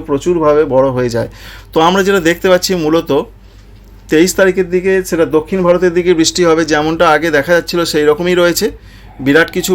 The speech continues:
বৃষ্টি নেই, পঁচিশ তারিখের দিকেও বিরাট বৃষ্টি নেই বাংলার ক্ষেত্রে, তবে দু নাম্বার নিম্নচাপটা এখানেও কিন্তু প্রচণ্ড শক্তিশালী দেখতে পাচ্ছি আমরা, তবে সেটা ঘূর্ণিঝড়ের মতন পরিস্থিতি তৈরি হতে পারে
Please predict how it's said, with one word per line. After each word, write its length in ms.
বৃষ্টি 260
নেই, 160
পঁচিশ 360
তারিখের 320
দিকেও 280
বিরাট 280
বৃষ্টি 300
নেই 180
বাংলার 300
ক্ষেত্রে, 260
তবে 140
দু 60
নাম্বার 340
নিম্নচাপটা 500
এখানেও 360
কিন্তু 220
প্রচণ্ড 360
শক্তিশালী 500
দেখতে 260
পাচ্ছি 240
আমরা, 160
তবে 240
সেটা 160
ঘূর্ণিঝড়ের 680
মতন 220
পরিস্থিতি 460
তৈরি 280
হতে 240
পারে 160